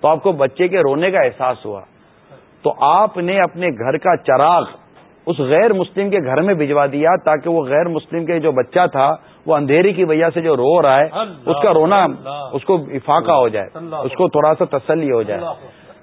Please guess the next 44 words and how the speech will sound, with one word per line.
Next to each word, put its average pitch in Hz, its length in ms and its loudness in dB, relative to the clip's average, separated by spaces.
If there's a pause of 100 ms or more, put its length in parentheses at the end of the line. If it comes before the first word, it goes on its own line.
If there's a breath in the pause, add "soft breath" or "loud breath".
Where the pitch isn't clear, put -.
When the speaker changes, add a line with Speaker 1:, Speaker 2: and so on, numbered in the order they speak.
Speaker 1:
جب 160 180 -2
بائی 156 320 2
یزید 190 260 0
بستامی 180 420 0
رحمت 165 320 -2
اللہ 180 140 -2
تعالیٰ 160 280 2
علیہ 160 120 0
کے 160 160 -8
گھر 135 140 -2
کا 151 180 -2
چراغ 143 400 2 (560 soft breath)
اس 147 160 -6
غیر 156 260 2
مسلم 170 360 -4
کے 170 120 -4
گھر 139 120 -4
میں 165 200 -4
گیا 139 260 -2
اور 165 120 2
واقعتاً 156 800 0
بچے 175 280 0
کو 165 140 0
راحت 143 360 0
ہوئی 143 200 -4
اور 151 120 0
اس 143 120 -8
کے 139 120 -4
گھر 120 160 -6
میں 143 140 -6
ایک 143 160 -6 (640)
سکون 196 260 -2
ہوا، 143 340 2 (500 soft breath)
تو 147 80 -4
ماں 139 200 2
باپ، 170 220 2 (120)
اس 135 180 -6
میاں 143 260 0
بیوی 175 240 -2
نے 185 120 -4
بات 143 320 0
کی 185 120 -6
کہ 170 220 -2
جب 156 220 -2